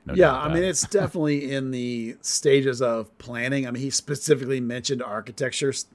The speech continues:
Speaker 2: stage, you know, so, I mean, eh, look, it's progressing. There are probably things that have to happen on the sponsorship and the money side and maybe,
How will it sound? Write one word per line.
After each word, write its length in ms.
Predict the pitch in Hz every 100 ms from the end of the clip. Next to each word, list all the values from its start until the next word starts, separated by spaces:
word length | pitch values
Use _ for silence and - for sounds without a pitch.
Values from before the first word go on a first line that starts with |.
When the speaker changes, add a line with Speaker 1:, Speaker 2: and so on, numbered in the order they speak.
| 214
Speaker 2:
stage, 600 | - - 131 139 131 117 - _ -
you 80 |
know, 220 | 143 135 123
so, 360 | - - - - _ _ _ _ _ _ _ _ _ _ _ _ _ _
I 80 | -
mean, 280 | 214 - -
eh, 100 | 87 165 - - -
look, 220 | 160 123 170
it's 200 | 175 -
progressing. 880 | - 160 135 160 156 - 165 160 135 - -
There 280 | 135 131
are 260 | 127 135 135
probably 600 | 127 - 143 143 131 135
things 280 | 131 139 120
that 100 | 131
have 160 | 127
to 120 | 139 123
happen 400 | 127 131 127 117
on 240 | 117 113
the 60 | 107
sponsorship 720 | - 117 123 123 - 127 110
and 100 | 113
the 60 | 101
money 400 | 113 123 123 117
side 400 | - 120 123 113
and 120 | 107
maybe, 280 | 113 120